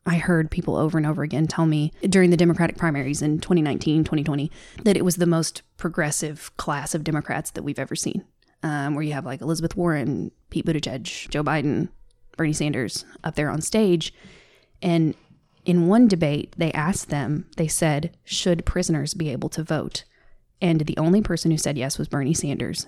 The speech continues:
And he was almost literally laughed off the stage. People were just so offended by that,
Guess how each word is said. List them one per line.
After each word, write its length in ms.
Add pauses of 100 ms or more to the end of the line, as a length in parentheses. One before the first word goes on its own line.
(120)
And 100
he 120
was 240 (240)
almost 360
literally 500
laughed 460
off 200
the 80
stage. 460 (600)
People 560
were 500
just 380
so 800 (800)
offended 580
by 140
that, 300